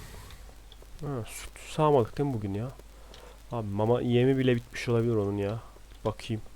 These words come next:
Yemi bile bitmiş olabilir. Şuradan da şunları alalım. Şuradan. Bebişlerim sevdim değil mi?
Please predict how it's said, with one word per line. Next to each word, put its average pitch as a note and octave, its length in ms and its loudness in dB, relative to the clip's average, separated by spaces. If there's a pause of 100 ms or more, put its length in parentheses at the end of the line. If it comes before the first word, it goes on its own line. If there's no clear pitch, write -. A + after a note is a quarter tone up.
(1040)
Yemi A2+ 240 -2
bile A2 180 2
bitmiş - 340 -10
olabilir. A2 380 -2
Şuradan - 840 -12
da A2 40 -8 (340)
şunları G#2+ 220 -8
alalım. A2 360 -6 (1700)
Şuradan. - 360 -10 (920)
Bebişlerim B2 460 -2
sevdim B2+ 760 -4
değil B2+ 100 -2
mi? A#2+ 120 -2